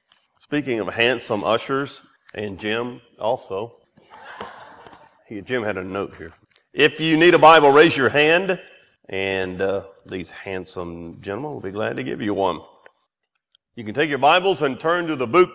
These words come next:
book of Book, either one. My ancestry is Dutch, so every now and then I just, I don't know whether they are or not, but it sounded good. Someone told me one time that Lockley was a Dutch name. I don't know. There's a lot of Lockleys in New York State, so that makes sense, right?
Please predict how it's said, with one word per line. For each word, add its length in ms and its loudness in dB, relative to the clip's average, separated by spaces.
book 480 2
of 180 -8
Book, 320 2
either 200 -2
one. 300 -2
My 140 -4
ancestry 560 -4
is 120 -14
Dutch, 440 -6
so 140 -14
every 160 -10
now 220 -6
and 100 -12
then 200 -12
I 120 -10
just, 360 -20
I 100 -8
don't 120 -18
know 100 -8
whether 200 -10
they 80 -10
are 160 -6
or 40 -6
not, 260 -8
but 100 -12
it 100 -12
sounded 400 -12
good. 240 -16
Someone 340 -10
told 240 -8
me 80 -12
one 180 -18
time 280 -10
that 120 -14
Lockley 340 -8
was 180 -16
a 60 -18
Dutch 360 -12
name. 340 -12
I 80 -12
don't 160 -14
know. 80 -12
There's 120 -12
a 40 -10
lot 160 0
of 100 -2
Lockleys 460 -2
in 140 -12
New 80 -8
York 320 -6
State, 380 -10
so 100 -16
that 80 -18
makes 340 -16
sense, 420 -16
right? 220 -16